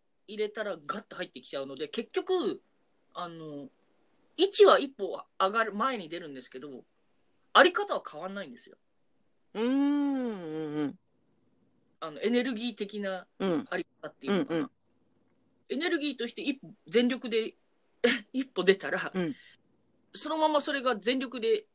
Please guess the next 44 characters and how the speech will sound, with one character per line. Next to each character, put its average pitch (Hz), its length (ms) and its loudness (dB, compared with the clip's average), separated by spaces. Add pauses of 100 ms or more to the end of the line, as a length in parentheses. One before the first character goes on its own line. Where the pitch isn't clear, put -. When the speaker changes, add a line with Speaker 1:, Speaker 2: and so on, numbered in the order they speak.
(140)
Speaker 1:
一 233 100 -6
歩 - 140 -14
入 - 180 2
っ - 40 -8
て 196 100 -4
き - 80 -12
ち 135 100 -4
ゃ 123 40 -4
う 117 80 -8
わ - 100 -10
け 208 80 2
で 180 260 4
す 156 100 0
よ。 156 80 0
Speaker 2:
う 151 40 0
ん - 20 0
う 135 40 -2
ん - 20 -2
う 131 40 -4
ん 135 80 0
う - 20 0
ん。 - 20 -4
Speaker 1:
っ - 800 -20
て - 80 8
い 392 100 8
う 415 200 2
の 240 140 -6
が 233 160 -6
そ 359 140 -8
も 320 100 -8
そ 254 120 -6
も 233 120 -4
の 214 140 -2
あ 185 60 -2
り 190 80 -8
方 220 220 -10
っ - 140 -20
ぽ 240 80 -6
い 202 60 -6
ん - 20 -10
で 127 80 -10
す - 120 -18
よ 220 100 -20
ね。 123 160 -16